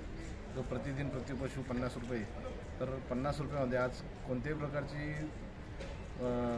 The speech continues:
ख-, जो खावटी खर्च आहे, जो पालनपोषण खर्च आहे, तो होत नाही. महागाई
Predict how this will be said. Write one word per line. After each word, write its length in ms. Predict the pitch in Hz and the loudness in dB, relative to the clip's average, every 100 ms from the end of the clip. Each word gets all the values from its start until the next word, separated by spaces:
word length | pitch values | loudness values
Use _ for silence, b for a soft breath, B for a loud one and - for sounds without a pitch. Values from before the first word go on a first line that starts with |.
| 113 - - - - | 0 -2 -4 -4 -4
ख-, 300 | - - - | -4 -2 0
जो 60 | 139 | 0
खावटी 260 | - 127 143 | 2 2 4
खर्च 260 | 147 120 139 | 6 4 4
आहे, 120 | 123 | 2
जो 420 | 98 - - 123 | 2 -2 -2 0
पालनपोषण 600 | 117 123 139 135 135 143 | 4 4 4 2 0 0
खर्च 260 | 120 107 143 | 0 -2 -2
आहे, 100 | 107 95 110 - - | -2 -2 -4 -4 -4
तो 200 | 139 127 | 0 2
होत 80 | 120 123 | 2 2
नाही. 120 | 127 | 2
महागाई 420 | 123 117 113 127 | 4 4 4 2